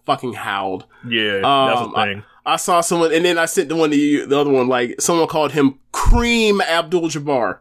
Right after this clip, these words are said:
Speaker 2: Yes.
Speaker 1: <laughs> Which is just funny 'cause, like, obviously the games are nothing similar. It's just, just,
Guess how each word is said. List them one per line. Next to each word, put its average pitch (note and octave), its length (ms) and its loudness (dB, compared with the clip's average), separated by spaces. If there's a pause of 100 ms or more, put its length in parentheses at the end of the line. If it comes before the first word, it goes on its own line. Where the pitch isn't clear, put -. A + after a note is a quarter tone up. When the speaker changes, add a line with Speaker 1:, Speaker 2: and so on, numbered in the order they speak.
(460)
Speaker 2:
Yes. A2+ 500 -6 (2250)
Speaker 1:
<laughs> - 80 -12 (400)
Which F#4 140 2
is D#4+ 60 -2
just E4+ 180 2
funny C#4+ 260 -2
'cause, A#3+ 120 -4
like, A3+ 260 0 (180)
obviously A3+ 280 0
the F#3 60 -10
games F#3+ 240 2
are E3 80 -2
nothing E3+ 380 -2
similar. C#3 300 -2
It's F3+ 120 2
just, E3 320 -4
just, D3 260 -4